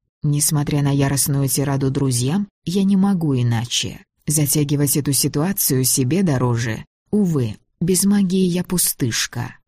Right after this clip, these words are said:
Так пусть в департаменте эту горькую правду услышат от меня, а не выяснят опытным путём. В темноте я нащупала свеженькую татуировку ловчей.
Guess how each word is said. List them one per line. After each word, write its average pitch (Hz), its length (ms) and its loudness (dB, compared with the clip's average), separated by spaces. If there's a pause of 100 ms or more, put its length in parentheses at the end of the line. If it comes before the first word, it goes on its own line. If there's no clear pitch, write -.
(140)
Так 185 180 -4
пусть 214 280 0
в 131 60 0
департаменте 143 800 -2
эту 143 180 -2
горькую 143 420 -2
правду 139 380 -2
услышат 139 500 0
от 135 160 -4
меня, 165 300 2
а 135 60 0
не 135 140 0
выяснят 135 560 0
опытным 131 540 -2
путём. 123 640 -2 (600)
В - 80 -16
темноте 190 520 0
я 147 120 0
нащупала 156 520 0
свеженькую 147 680 0
татуировку 147 640 -2
ловчей. 151 600 -2